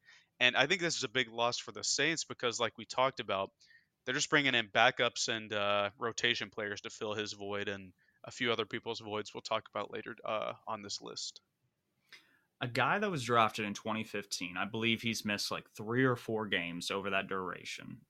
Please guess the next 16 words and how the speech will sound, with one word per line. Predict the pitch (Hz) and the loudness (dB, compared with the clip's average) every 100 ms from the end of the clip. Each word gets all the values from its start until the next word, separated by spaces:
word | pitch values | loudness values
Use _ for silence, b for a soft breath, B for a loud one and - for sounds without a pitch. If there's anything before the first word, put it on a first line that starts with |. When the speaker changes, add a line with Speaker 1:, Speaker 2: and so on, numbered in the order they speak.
| _ | _
Speaker 2:
Been | 107 | -2
a | 95 | 0
solid | 92 - 156 160 123 107 | 0 2 8 10 8 4
left | 98 87 | 0 -2
tackle, | - 95 - - - _ _ _ _ _ - | -2 -4 -6 -14 -20 _ _ _ _ _ -6
was | 127 | 2
Donovan | 123 127 135 143 | 8 8 8 6
Smith | 143 - 92 98 - - - | 2 0 -2 -6 -8 -14 -6
for | |
the | 113 | -4
Tampa | - 98 98 | 0 0 0
Bay | 95 92 | 2 2
Buccaneers. | 90 90 107 170 - - - 113 | 2 -2 -2 -4 -6 -10 -6 2
And | 113 113 B B B | 4 4 B B B
he, | 208 233 208 - | 4 6 4 -2
he, | - | -8